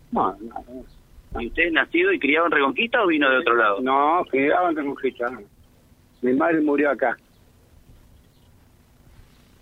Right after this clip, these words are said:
Speaker 2: Bueno, porque le decía que hay queja de que usted hace las necesidades acá,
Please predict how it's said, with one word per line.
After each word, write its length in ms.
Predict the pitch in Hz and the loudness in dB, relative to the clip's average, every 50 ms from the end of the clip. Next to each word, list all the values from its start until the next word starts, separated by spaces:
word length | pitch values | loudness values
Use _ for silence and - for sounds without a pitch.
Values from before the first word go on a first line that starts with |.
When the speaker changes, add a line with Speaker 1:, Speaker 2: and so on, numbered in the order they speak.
| - _ - _ _ - - - - - - | -20 _ -20 _ _ -20 -20 -20 -20 -16 -6
Speaker 2:
Bueno, 300 | - 147 143 120 117 110 110 - _ _ - | -4 -2 -2 -2 -2 -6 -6 -12 _ _ -12
porque 220 | - 101 - 104 101 | -12 -10 -4 0 0
le 80 | 110 113 | 2 2
decía 260 | 110 104 - 165 143 135 | 2 0 0 0 -2 0
que 100 | - 127 | 2 0
hay 160 | 123 127 123 | 0 0 0
queja 420 | - 135 143 143 139 - 151 139 | 0 0 0 0 0 0 0 0
de 160 | 123 113 104 | 0 0 0
que 120 | - 104 90 | 0 -2 -2
usted 440 | - - 120 113 117 110 101 95 - - - - - - | -2 0 0 2 4 4 2 0 -2 -8 -18 -16 -10 -4
hace 260 | - 107 104 - 123 | -2 -2 0 0 0
las 180 | 104 101 92 90 | 2 2 2 0
necesidades 580 | 95 92 - 98 - - 101 98 101 107 101 92 | -2 -4 -2 -4 -4 0 2 2 2 4 4 2
acá, 800 | 87 - - 123 135 143 147 147 143 139 139 135 131 123 120 | 2 2 2 2 4 4 4 4 4 4 2 2 2 2 0